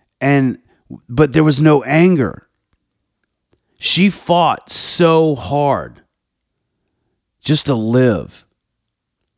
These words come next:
And she went through so much just to live. And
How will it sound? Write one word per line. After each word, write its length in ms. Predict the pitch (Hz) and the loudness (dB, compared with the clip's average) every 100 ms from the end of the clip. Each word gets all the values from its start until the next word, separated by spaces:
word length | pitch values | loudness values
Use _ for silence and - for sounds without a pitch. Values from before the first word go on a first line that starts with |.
| _ _ _ _ _ | _ _ _ _ _
And 140 | - 123 | -6 -2
she 200 | - 208 | 0 0
went 240 | 202 180 | 0 0
through 220 | 156 135 | -2 -2
so 880 | 107 - - - 175 175 175 165 160 _ _ _ _ | -2 -4 -2 2 4 4 4 0 -4 _ _ _ _
much 800 | 113 127 165 107 - - - - _ _ _ _ _ _ _ _ _ _ | -4 0 0 -2 -8 -12 -12 -14 _ _ _ _ _ _ _ _ _ _
just 360 | - - 131 - | -8 -4 -4 -4
to 80 | 185 | -4
live. 720 | 196 226 240 185 113 175 - _ _ _ _ _ _ _ _ _ _ _ _ _ _ _ _ | 0 0 2 2 -2 -8 -20 _ _ _ _ _ _ _ _ _ _ _ _ _ _ _ _
And 580 | 196 190 190 190 190 - | 2 4 4 2 -2 -8